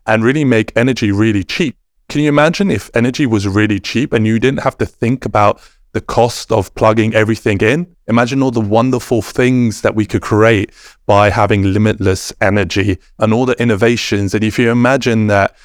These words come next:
that kid who's fifteen years old in London and wants to,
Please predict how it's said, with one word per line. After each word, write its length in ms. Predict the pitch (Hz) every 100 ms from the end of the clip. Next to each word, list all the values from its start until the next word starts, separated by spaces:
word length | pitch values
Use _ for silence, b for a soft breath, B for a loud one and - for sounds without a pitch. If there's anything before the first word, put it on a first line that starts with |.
| b b
that 200 | 110 95 -
kid 300 | 135 117 -
who's 440 | 107 98 - -
fifteen 400 | 135 107 - 104
years 220 | 101 95
old 340 | 110 107 107 101
in 160 | 101
London 460 | 104 104 104 101 107 -
and 220 | 101 101
wants 280 | 104 101 -
to, 260 | 107 101